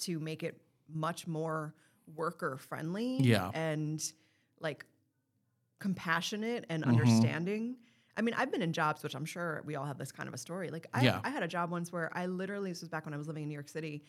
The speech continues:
Speaker 1: I literally had, like, a hundred and two fever and still got on the train, two trains to go to
Speaker 2: Oof.
Speaker 1: work, to show up there
Speaker 2: Oof.
Speaker 1: because I needed my boss to say, "Oh my God, you look like shit. You should go home."
Speaker 2: Oh, man.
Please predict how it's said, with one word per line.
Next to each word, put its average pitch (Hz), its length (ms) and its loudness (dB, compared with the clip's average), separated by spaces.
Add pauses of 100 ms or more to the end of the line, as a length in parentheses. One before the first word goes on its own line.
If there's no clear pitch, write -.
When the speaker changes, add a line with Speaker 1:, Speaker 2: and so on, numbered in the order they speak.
(300)
Speaker 1:
I 196 80 -2
literally 220 340 4
had, 202 140 -2
like, 165 120 -4
a 156 60 -2
hundred 175 240 -2
and 165 100 -6
two 160 100 -6
fever 147 360 -6
and 147 160 -6
still 185 180 -6
got 202 140 -4
on 180 100 -2
the 151 80 -4
train, 151 420 -6
two 269 180 -4
trains 151 480 -6
to - 60 -8
go 208 140 8
to 185 60 4
Speaker 2:
Oof. 170 80 -2
Speaker 1:
work, 160 400 -2 (240)
to 208 100 -6
show 226 300 4
up 262 240 0
there - 360 -4 (260)
Speaker 2:
Oof. 214 200 6
Speaker 1:
because 190 640 2 (120)
I 196 80 0
needed 226 380 2
my 170 140 2
boss 160 240 0
to 180 100 -4
say, 160 400 0
"Oh 196 80 -6
my 220 100 0
God, 185 220 0
you 170 80 0
look 170 100 -6
like 147 120 -4
shit. - 180 -4
You - 60 -4
should - 140 -6
go 143 100 -4
home." 156 340 -6 (160)
Speaker 2:
Oh, 127 320 6
man. 104 580 0